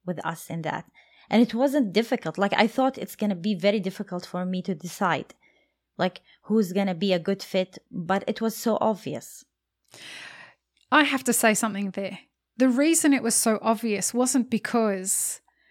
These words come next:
Speaker 2: of you or wasn't because of the applicants. It, wasn't because of the building, it wasn't because of the culture, it wasn't because of the values, it wasn't because of the mission, it wasn't because of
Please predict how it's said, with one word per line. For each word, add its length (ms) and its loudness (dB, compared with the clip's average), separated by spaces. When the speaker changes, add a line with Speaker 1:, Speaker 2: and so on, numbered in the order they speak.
Speaker 2:
of 380 2
you 420 4
or 260 0
wasn't 300 0
because 420 0
of 160 0
the 140 -6
applicants. 800 -6
It, 160 2
wasn't 480 2
because 840 0
of 280 2
the 60 -2
building, 760 2
it 260 -6
wasn't 300 -2
because 380 -6
of 100 -10
the 80 -6
culture, 720 0
it 140 -6
wasn't 240 -4
because 280 -4
of 100 -4
the 100 -2
values, 800 2
it 220 -2
wasn't 280 -2
because 320 -6
of 100 -8
the 80 -2
mission, 540 2
it 140 -6
wasn't 300 -4
because 440 -6
of 240 -6